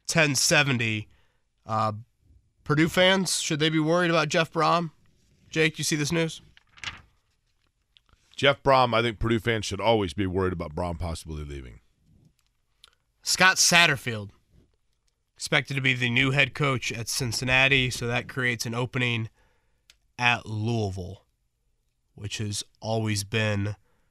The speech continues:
Speaker 1: the rumor, giving Brohm, given Brohm's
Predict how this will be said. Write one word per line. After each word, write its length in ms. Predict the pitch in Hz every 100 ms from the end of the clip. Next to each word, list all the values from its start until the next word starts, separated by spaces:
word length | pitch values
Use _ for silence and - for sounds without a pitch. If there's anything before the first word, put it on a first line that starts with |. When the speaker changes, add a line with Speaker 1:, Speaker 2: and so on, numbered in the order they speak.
| _ -
Speaker 1:
the 140 | 104
rumor, 400 | 101 117 110 110
giving 400 | 104 110 104 101
Brohm, 680 | 98 107 107 107 107 101 110
given 300 | 127 123 113
Brohm's 640 | 107 113 110 110 104 -